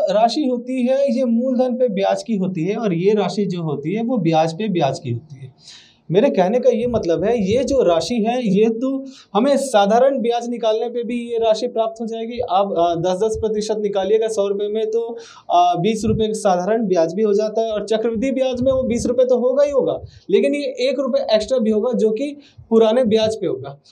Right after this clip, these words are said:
और ये एक रुपये जो इस प्रश्न में दिया गया है, चक्रवृद्धि ब्याज और साधारण ब्याज का अंतर, वो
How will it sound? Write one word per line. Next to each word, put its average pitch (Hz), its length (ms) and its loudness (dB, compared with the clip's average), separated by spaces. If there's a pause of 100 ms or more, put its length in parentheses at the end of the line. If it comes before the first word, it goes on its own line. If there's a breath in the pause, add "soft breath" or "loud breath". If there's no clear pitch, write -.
(100)
और 226 100 6
ये 262 160 -2
एक 285 400 0
रुपये 302 240 0
जो 269 140 -4
इस 269 260 -8
प्रश्न 254 320 -2
में 190 440 0
दिया 226 200 4
गया 226 200 0
है, 233 120 0
चक्रवृद्धि 196 460 -2
ब्याज 196 320 -2
और 220 60 2
साधारण 196 440 2
ब्याज 180 180 -2
का 180 100 -2
अंतर, 185 280 2
वो 220 340 0